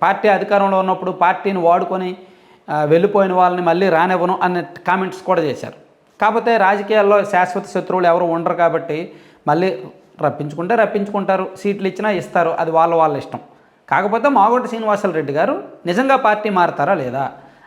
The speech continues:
ఆయన మీద వస్తున్న ఈ అనుమానాలన్నీ నిజమా కాదా అనేది తెలియాలంటే ఒక పది పదిహేను రోజులు టైం పడుతుంది.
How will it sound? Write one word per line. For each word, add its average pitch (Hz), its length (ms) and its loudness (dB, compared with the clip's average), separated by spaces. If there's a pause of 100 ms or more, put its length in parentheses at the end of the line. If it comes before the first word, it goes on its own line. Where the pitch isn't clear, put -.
ఆయన 220 160 2
మీద 247 180 2
వస్తున్న 220 380 2
ఈ 233 80 0
అనుమానాలన్నీ 202 640 2
నిజమా 175 460 -2
కాదా 160 420 0
అనేది 165 260 -4
తెలియాలంటే 170 600 -4
ఒక 202 220 -6
పది 170 220 -2
పదిహేను 170 260 -2
రోజులు 202 220 0
టైం 160 240 0
పడుతుంది. 135 380 -6